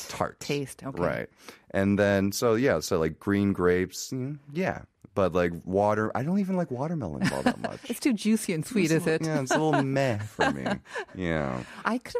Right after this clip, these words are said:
Speaker 2: imagine you maybe liking the, uh, the sort of the Western pear, I guess. 'Cause those can be a little bit more tart,
Speaker 1: A little
Speaker 2: or the
Speaker 1: bit
Speaker 2: green
Speaker 1: more
Speaker 2: ones,
Speaker 1: tart,
Speaker 2: yeah?
Speaker 1: but
Speaker 2: Yeah.
Speaker 1: I think for the, I think the problem with Western pears is that there's so little to eat in them.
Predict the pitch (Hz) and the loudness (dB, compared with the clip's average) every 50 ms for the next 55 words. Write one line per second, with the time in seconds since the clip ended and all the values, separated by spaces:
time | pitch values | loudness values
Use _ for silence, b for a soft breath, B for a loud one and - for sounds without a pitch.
0 | 440 392 320 285 - 202 185 180 170 165 156 151 165 147 143 139 143 143 - 147 | -2 0 -2 0 0 0 0 2 2 0 0 0 -2 0 0 0 -2 -2 -2 -2
1 | 139 139 135 - 143 135 135 131 131 131 127 120 135 123 - - 165 147 135 - | -2 -2 -2 -2 -2 -2 0 0 0 0 -2 -2 -4 -6 -4 -4 -4 -4 -4 -4
2 | 151 135 139 131 151 165 185 - - 240 226 214 - - 226 226 226 220 214 - | -4 -6 -4 -2 -2 -2 -2 -2 -2 0 0 0 0 -2 -2 0 0 -2 -2 -2
3 | 220 220 254 269 - - - - B B B B B - 190 - - 240 277 339 | -2 -2 -2 -4 -6 -12 -18 -20 B B B B B -4 -4 0 2 2 2 2
4 | 370 - - 277 247 226 196 202 190 170 156 156 151 156 - 151 143 131 - - | 0 -2 -2 0 2 2 2 2 2 0 0 0 -2 -2 -2 -2 -4 -4 -6 -6
5 | - - 196 180 302 311 311 302 269 - - - 95 185 90 - - - - - | -4 -2 0 0 2 2 2 2 2 2 4 4 4 4 4 2 0 0 0 0
6 | 78 76 73 71 73 85 107 - 110 113 113 - 160 - - 214 208 180 151 - | 2 2 2 2 0 -2 0 2 2 2 2 0 -4 -2 -2 -2 -2 -2 -4 -2
7 | - 135 123 104 107 120 113 90 - - - - 113 117 - 170 160 131 123 - | 0 0 2 2 2 2 2 0 -2 -4 0 0 0 0 0 -4 -2 -2 -4 -2
8 | - 131 123 120 107 90 71 69 73 76 76 - - - 85 80 - - 73 73 | 0 0 0 0 0 -2 -2 0 0 0 0 -2 -2 -4 -4 -4 -4 -2 -4 -4
9 | 71 62 65 71 - 73 73 71 - 90 92 92 - - 214 240 262 220 151 127 | -4 -4 -8 -6 -4 -4 -4 -2 0 -2 -2 -2 -2 -2 -2 -2 -2 -2 -4 -4
10 | 143 160 175 160 143 - 180 - _ - 95 123 - - 165 160 - - 254 247 | -4 -4 -4 -4 -6 -8 -10 -12 _ -10 -8 -8 -6 -2 -2 -2 0 0 0 0
11 | - - 285 285 285 | 0 0 0 0 0